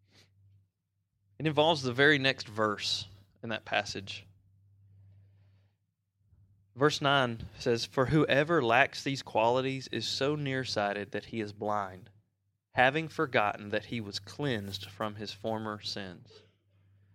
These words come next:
So if sanctification isn't happening in our lives, we don't realize who we are. We don't know, we don't remember what's happened to us.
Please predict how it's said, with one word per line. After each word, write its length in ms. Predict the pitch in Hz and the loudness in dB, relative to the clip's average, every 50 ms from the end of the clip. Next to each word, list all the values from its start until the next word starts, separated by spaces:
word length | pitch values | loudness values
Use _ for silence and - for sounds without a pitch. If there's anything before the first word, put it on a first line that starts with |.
| _ _ _ _ - - | _ _ _ _ -20 -10
So 160 | - - 143 139 | -2 0 0 0
if 80 | 131 | 0
sanctification 880 | - - 170 185 190 - 220 196 190 156 - 156 156 156 - - 135 113 | 2 2 2 0 0 -2 -4 -2 -2 0 2 2 2 2 2 -2 -4 -2
isn't 280 | 110 127 135 147 127 | -2 -2 -2 -2 -4
happening 580 | - - 127 139 151 160 - 113 110 110 107 107 | -6 -4 -2 -2 -2 -2 -4 -6 -6 -6 -6 -6
in 100 | 113 113 | -4 -2
our 160 | 107 101 98 | -2 -2 0
lives, 520 | 104 120 131 127 110 98 95 95 - - - - - - - - _ _ _ - _ _ _ _ _ _ _ | 2 2 2 2 0 -2 -4 -6 -10 -14 -16 -18 -20 -20 -20 -20 _ _ _ -20 _ _ _ _ _ _ _
we 80 | - 190 | -4 -4
don't 180 | 220 202 - - | -2 -2 -2 0
realize 340 | 147 165 170 170 160 143 | 0 0 2 2 0 0
who 140 | 127 156 165 | 0 0 0
we 160 | 160 147 135 | 0 2 0
are. 360 | 143 151 80 73 64 - - - - - - - - _ _ _ _ _ _ _ _ _ _ _ _ _ _ _ _ _ _ _ _ _ _ _ _ _ _ _ _ _ _ _ _ _ _ - | 0 0 -2 -2 -4 -6 -10 -16 -20 -20 -20 -20 -20 _ _ _ _ _ _ _ _ _ _ _ _ _ _ _ _ _ _ _ _ _ _ _ _ _ _ _ _ _ _ _ _ _ _ -6
We 120 | 160 202 | -2 0
don't 180 | 202 156 131 131 | 0 0 0 2
know, 240 | 139 156 170 160 | 2 4 4 4
we 120 | - 143 165 | 2 2 0
don't 180 | 180 175 143 | 0 0 0
remember 480 | 139 135 135 127 139 165 175 156 151 139 | 0 0 0 2 0 0 2 0 0 2
what's 180 | 131 147 143 - | 0 -2 -2 -2
happened 400 | - 147 170 180 - 127 110 - | -4 -6 -6 -6 -6 -8 -8 -8
to 220 | - - 92 - | -10 -12 -12 -12
us. 300 | - - - - - - | -14 -16 -18 -20 -20 -20